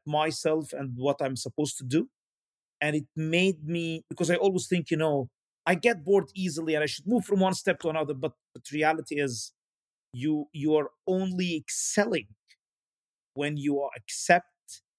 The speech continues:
that being bored doesn't mean that it's the end of your practice. You keep on practicing again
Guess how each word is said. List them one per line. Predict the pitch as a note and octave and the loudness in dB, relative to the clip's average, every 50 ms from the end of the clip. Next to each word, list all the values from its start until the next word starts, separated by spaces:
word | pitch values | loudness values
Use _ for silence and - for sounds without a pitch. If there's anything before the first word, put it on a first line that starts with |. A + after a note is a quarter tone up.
| _ _ _ - | _ _ _ -10
that | C#3 B2 G#2+ - _ - | -8 -8 -8 -12 _ -4
being | D#3+ F3+ F#3+ G3 F#3 C#3+ B2 | -2 0 0 0 0 -2 -2
bored | C3+ D3 D#3 E3+ G3 G3+ - _ _ _ _ _ _ _ _ _ _ | 0 2 4 4 4 2 -2 _ _ _ _ _ _ _ _ _ _
doesn't | D#3+ D#3+ D3 D3+ D#3 | -2 -2 -2 -2 -6
mean | E3 E3+ | -4 -2
that | D#3 D#3 C3+ | -2 -2 -2
it's | B2+ - - - | -2 -6 -10 -12
the | - - - | -12 -4 0
end | C#3 D3 D#3+ D#3 D3+ | 0 0 0 -2 -4
of | C#3+ A#2 | -4 -4
your | C3 C#3+ C3 - | -4 -6 -8 -8
practice. | _ - C#3+ C#3+ C#3+ - - G#3 F#3+ - - - | _ -2 -2 -2 -2 -2 -6 -6 -6 -6 -8 -12
You | C#3+ - | -16 -14
keep | - - D#3+ - | -12 -12 -8 -8
on | E3+ B2+ | -8 -6
practicing | - D3 C#3 C#3+ - - D3 C3+ B2+ | -4 -6 -6 -6 -8 -10 -10 -8 -8
again | B2+ A#2+ A#2 C3 B2 B2 A2 | -8 -2 0 0 0 0 -2